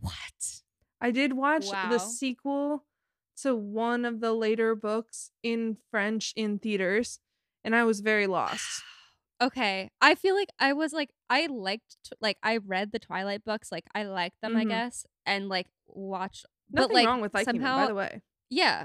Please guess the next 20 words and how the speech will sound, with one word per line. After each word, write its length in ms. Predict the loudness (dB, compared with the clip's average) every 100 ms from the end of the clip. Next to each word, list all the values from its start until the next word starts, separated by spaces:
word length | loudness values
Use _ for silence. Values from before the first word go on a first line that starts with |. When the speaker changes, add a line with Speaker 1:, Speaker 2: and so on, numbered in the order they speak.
| 2
Speaker 1:
but, 100 | 4
like, 160 | 4 4
you 160 | 4 2
know 80 |
what 80 | 2
I 80 | 0
mean? 180 | -2 -2
Like, 180 | -4 0
I 200 | 0 0 -2 _ _ _ -12 -12
l-, 100 | -8 -2
read 240 | 0 2
them 180 | 0 0
and 120 | -2
enjoyed 380 | -6 -6 -6 -4
them, 320 | -4 -4 -6 -12 _ 0
but 100 | 2
I 160 | 2
was 160 | -2 -4
never, 300 | -8 -8 -8
like, 220 | -8